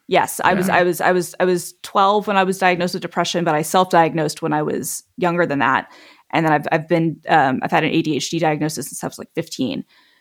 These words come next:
Speaker 1: So, um, I, uh, but, but for me, so people would know this, but if, if the,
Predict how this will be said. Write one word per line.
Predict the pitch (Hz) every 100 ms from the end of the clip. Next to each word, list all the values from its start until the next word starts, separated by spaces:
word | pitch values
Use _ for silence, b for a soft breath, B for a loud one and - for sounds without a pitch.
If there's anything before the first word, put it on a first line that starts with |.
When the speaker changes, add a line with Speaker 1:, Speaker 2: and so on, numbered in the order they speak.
| b
Speaker 1:
So, | - - 196 175 156 151 139 -
um, | 180 165 156 147 143 - _ _ _ -
I, | 175 165
uh, | 165 160 160 - 123 - _ _ _ _ -
but, | 185 185
but | 208 190
for | 208
me, | 233 220
so | 214
people | 269 254
would | 196 175
know | 165
this, | 156 - - - 190 -
but | 202 165 - - _ _ _ _ -
if, | 196 196 190 _ - -
if | 208
the, | -